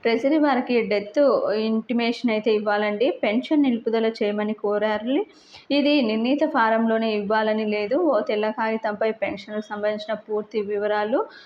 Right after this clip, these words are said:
అనగా ఎప్పుడు రిటైర్ అయింది, పీపీఓ నెంబరు, పీపీఓ ఐడీ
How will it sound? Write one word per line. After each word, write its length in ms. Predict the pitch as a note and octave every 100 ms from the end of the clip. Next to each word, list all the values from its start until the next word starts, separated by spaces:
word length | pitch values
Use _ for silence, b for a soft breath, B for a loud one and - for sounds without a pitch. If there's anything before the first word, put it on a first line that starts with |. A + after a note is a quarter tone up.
| B
అనగా 260 | G#3+ A#3 A#3
ఎప్పుడు 420 | A3 G3 G3 A#3+
రిటైర్ 380 | G#3+ G#3 A3+ G#3+
అయింది, 680 | G#3 G#3 G#3+ G#3+ A#3+ A4 - B _ A#3
పీపీఓ 420 | A#3+ B3 C4 C4 A#3+
నెంబరు, 580 | G#3 G3 G#3 A#3 D4 C4+
పీపీఓ 480 | A3 A#3 A#3 A3 -
ఐడీ 500 | G3+ G#3 A3 F4 A4